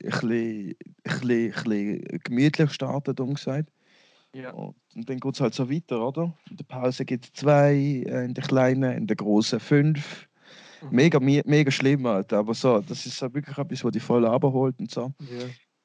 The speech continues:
Speaker 1: Weil die Leute sind so recht, recht mühsam drauf zum Teil.
Speaker 2: Gatzig.
Speaker 1: Ähm, ja, richtig. Ähm,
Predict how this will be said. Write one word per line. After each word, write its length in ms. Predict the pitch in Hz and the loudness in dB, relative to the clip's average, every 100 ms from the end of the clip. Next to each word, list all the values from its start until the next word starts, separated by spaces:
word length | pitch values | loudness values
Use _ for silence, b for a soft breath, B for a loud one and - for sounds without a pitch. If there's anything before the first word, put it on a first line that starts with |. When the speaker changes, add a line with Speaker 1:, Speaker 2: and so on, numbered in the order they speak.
| _ | _
Speaker 1:
Weil 140 | 117 - | -16 -8
die 80 | - | -6
Leute 160 | 117 | -4
sind 160 | 120 110 | -4 -2
so 100 | 110 | -4
recht, 600 | 110 - - - - - - | -6 -8 -8 -10 -16 -16 -12
recht 520 | 107 113 113 - - | -8 -6 -6 -8 -8
mühsam 540 | - 120 127 - 120 110 | -4 -2 -2 -2 -4 -2
drauf 260 | 107 110 | -2 -4
zum 200 | - 113 | -6 -4
Teil. 380 | 110 107 113 131 - b - | 0 2 2 -2 -6 b -6
Speaker 2:
Gatzig. 480 | 139 143 _ - | -6 -6 _ -10
Speaker 1:
Ähm, 280 | 107 107 104 - - _ - | -6 -4 -6 -10 -20 _ -12
ja, 480 | - 135 123 110 117 | -6 -4 -4 -6 -6
richtig. 580 | 110 113 - 110 - - _ _ _ _ _ _ _ _ _ _ _ _ _ - | -6 -6 -4 -4 -6 -14 _ _ _ _ _ _ _ _ _ _ _ _ _ 0
Ähm, 480 | 117 113 107 101 | 4 4 4 0